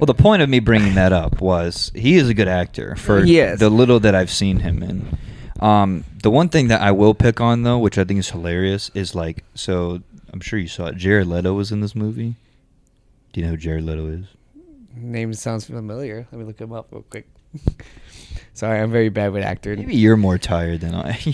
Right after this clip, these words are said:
Speaker 1: say
Speaker 2: No,
Speaker 1: some
Speaker 2: I
Speaker 1: weird
Speaker 2: li-, I just have bad, like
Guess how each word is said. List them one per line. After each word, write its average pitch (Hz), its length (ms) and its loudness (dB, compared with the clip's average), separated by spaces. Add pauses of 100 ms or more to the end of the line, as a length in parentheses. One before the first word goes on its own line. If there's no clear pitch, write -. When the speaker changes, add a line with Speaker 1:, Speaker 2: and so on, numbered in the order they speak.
(120)
Speaker 1:
say - 280 -6
Speaker 2:
No, 143 160 -4
Speaker 1:
some 214 100 0
Speaker 2:
I 127 200 2
Speaker 1:
weird - 120 0
Speaker 2:
li-, 143 260 0
I 175 120 4
just 233 180 -4
have 175 240 -2
bad, 143 380 2 (640)
like 113 360 -10